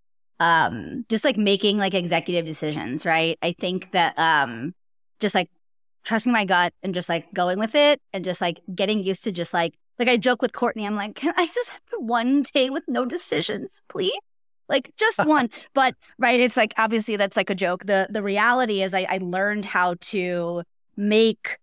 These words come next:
Speaker 1: strate-, like, like, I turned into, like, a big girl C E O this year. I mean, I think that's, like, the honest truth. And I learned how to make those strategic
Speaker 2: Huge.
Speaker 1: decisions, um, and, and look at numbers and really, like, understand the mechanics of what was happening. And I think,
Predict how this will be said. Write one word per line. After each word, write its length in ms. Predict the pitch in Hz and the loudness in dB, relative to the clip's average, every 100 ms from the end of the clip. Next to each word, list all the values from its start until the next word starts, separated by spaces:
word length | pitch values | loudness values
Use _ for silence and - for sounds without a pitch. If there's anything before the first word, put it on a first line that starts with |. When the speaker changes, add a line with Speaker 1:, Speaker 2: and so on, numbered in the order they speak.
| _ _ _ | _ _ _
Speaker 1:
strate-, 260 | - 214 - | -6 -6 -2
like, 180 | 226 233 | -2 0
like, 140 | - 254 | -2 0
I 140 | 269 | 0
turned 240 | 240 330 403 | 0 0 0
into, 160 | 403 | -2
like, 100 | 440 466 | -2 -2
a 20 | |
big 200 | 269 294 | 0 0
girl 180 | 330 330 | 2 0
C 220 | - 277 | 0 0
E 40 | 240 | 0
O 80 | |
this 200 | 214 170 | -2 -6
year. 120 | 127 92 | -8 -6
I 100 | 185 | -4
mean, 80 | |
I 40 | 196 | -2
think 180 | 254 254 | -2 0
that's, 200 | 226 220 | 0 -2
like, 140 | 190 | -4
the 120 | 190 | -4
honest 260 | 165 160 - | -4 -4 -8
truth. 140 | 123 | -8
And 100 | 175 | -6
I 60 | 180 | -4
learned 280 | 202 226 214 | 0 0 2
how 120 | 202 | 0
to 80 | 196 | 0
make 280 | 175 180 | -2 -2
those 200 | 185 180 | -4 -4
strategic 460 | - 185 - 143 170 | -4 -6 0 0 0
Speaker 2:
Huge. 40 | - | -2
Speaker 1:
decisions, 800 | 175 175 170 165 165 165 - - _ _ _ | -4 0 0 0 -2 -4 -8 -14 _ _ _
um, 300 | 190 190 185 | 2 2 4
and, 180 | 196 202 | 2 0
and 180 | 202 208 | -2 0
look 140 | 214 | 0
at 100 | 254 | 0
numbers 440 | 190 185 185 190 185 | 0 0 0 -2 -2
and 80 | |
really, 160 | 185 202 | -2 0
like, 160 | 202 - | -2 -2
understand 880 | 190 202 196 196 - 190 185 180 180 | -4 -2 -2 -4 -4 -2 0 0 0
the 240 | 180 180 175 | 2 2 0
mechanics 500 | 175 - 190 190 - | -4 -2 0 -2 -4
of 120 | 175 | -4
what 120 | 175 | -4
was 140 | 160 190 | -6 -2
happening. 460 | 175 170 180 170 | 0 0 -2 -2
And 100 | 165 | 0
I 60 | 165 | -2
think, 420 | - 220 185 185 | -4 -4 -4 -6